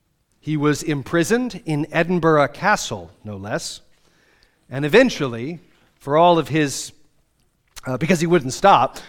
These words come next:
he was eventually exiled from the city, cut off from his congregation. So he waits for a time and then requests permission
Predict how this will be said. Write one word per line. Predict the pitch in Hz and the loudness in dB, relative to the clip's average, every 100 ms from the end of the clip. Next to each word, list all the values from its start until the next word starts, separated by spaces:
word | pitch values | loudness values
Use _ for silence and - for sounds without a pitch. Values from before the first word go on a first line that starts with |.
| - | -6
he | 175 | 0
was | 160 | 0
eventually | 156 180 170 156 156 | 2 -2 -2 -4 2
exiled | 175 190 151 165 156 151 | 2 2 4 6 6 4
from | 147 143 | 0 -4
the | 135 | -4
city, | - 131 90 _ _ _ _ _ _ _ _ _ _ | -4 -4 -6 _ _ _ _ _ _ _ _ _ _
cut | - 196 | 2 6
off | 180 170 - - - _ _ _ _ _ _ _ | 8 6 4 -14 -20 _ _ _ _ _ _ _
from | 127 | -12
his | 131 - | -10 -4
congregation. | 156 139 131 123 107 - - _ _ _ _ _ _ _ _ _ _ _ _ _ _ _ _ _ | -2 -2 -4 -6 -10 -14 -20 _ _ _ _ _ _ _ _ _ _ _ _ _ _ _ _ _
So | - 113 | -20 -12
he | 165 | -8
waits | 135 135 170 - - - _ _ | -4 -6 -8 -18 -20 -20 _ _
for | - 117 | -16 -14
a | |
time | 160 110 85 117 - _ _ _ _ _ _ _ _ - | -12 -14 -14 -18 -20 _ _ _ _ _ _ _ _ -12
and | 117 | -6
then | 143 | -4
requests | 143 139 - 175 - - | -4 -6 0 2 0 -6
permission | - 147 175 - 123 110 127 | -6 -2 -2 -4 -8 -12 -14